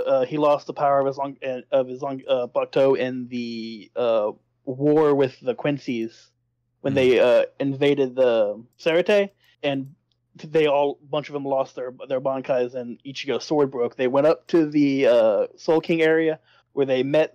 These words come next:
Speaker 1: the person who created the Zanpakutos, and that's how he ended up,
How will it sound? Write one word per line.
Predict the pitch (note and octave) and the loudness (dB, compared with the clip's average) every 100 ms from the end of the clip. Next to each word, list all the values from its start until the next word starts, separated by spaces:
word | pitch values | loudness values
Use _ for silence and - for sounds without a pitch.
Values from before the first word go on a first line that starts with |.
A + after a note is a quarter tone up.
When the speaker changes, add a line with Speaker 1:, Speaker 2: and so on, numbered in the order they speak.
| D3 | -6
Speaker 1:
the | C#3+ | -6
person | - D#3+ C#3 D3 | -6 -8 -8 -10
who | D3 | -12
created | B2+ - C#3+ D3 G3 G3 C#3+ | -12 -10 -4 2 2 2 -2
the | C3 | -6
Zanpakutos, | C#3 C3 - B2+ - B2+ A#2 A2 | -6 -6 -8 -10 -6 -6 -6 -8
and | A#2+ C3 | -12 -8
that's | C3 - | -6 -4
how | C3 | -4
he | C3 A#2+ | -4 -10
ended | B2 B2 | -8 -2
up, | A#2+ | -2